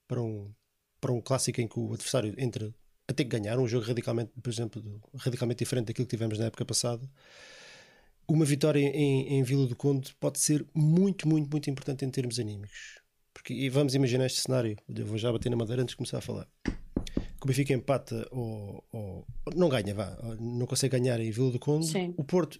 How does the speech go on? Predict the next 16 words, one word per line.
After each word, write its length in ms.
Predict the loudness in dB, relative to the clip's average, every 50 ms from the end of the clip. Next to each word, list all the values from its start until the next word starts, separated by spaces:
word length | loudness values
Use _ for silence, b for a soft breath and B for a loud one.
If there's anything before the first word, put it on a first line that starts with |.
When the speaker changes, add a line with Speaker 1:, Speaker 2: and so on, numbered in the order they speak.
| -2
Speaker 1:
entra 400 | 0 0 0 0 -2 -2 -2 -4 -6 -10 _ _
na 100 | 2 4
Luz 380 | 4 4 4 2 0 -4 -10 -16 -20 _ _
a 60 | -2
pensar: 320 | 0 0 2 2 2 2 2
olha, 160 | 2 0 0
se 80 | 0 0
nós 140 | -2 0 0
ganharmos 320 | 0 0 0 0 0 -2
temos 140 | -2 0 0
aqui 160 | 0 0 0
uma 80 | 0 0
janela. 340 | 0 -2 -2 -4 -6 -8 -12 -16 _ _ _ _ _ _ _ _ _ -20 -16 _
Speaker 2:
É 100 | -2 0
Speaker 1:
Sabes? 200 | 0 0 0 -4
Speaker 2:
isso. 220 | -10 -12 -14 -16